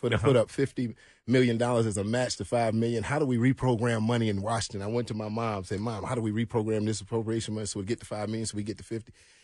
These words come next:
Speaker 1: That part was easy. It was easy to run a campaign. It was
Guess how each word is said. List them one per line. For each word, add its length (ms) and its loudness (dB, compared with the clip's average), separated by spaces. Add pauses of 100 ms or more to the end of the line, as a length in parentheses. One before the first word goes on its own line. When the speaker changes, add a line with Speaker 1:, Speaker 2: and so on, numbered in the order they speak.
(300)
Speaker 1:
That 300 2
part 320 -2
was 220 -2
easy. 600 -4
It 120 0
was 200 2
easy 360 2
to 80 -2
run 180 -2
a 60 -6
campaign. 520 -12
It 60 -6
was 180 0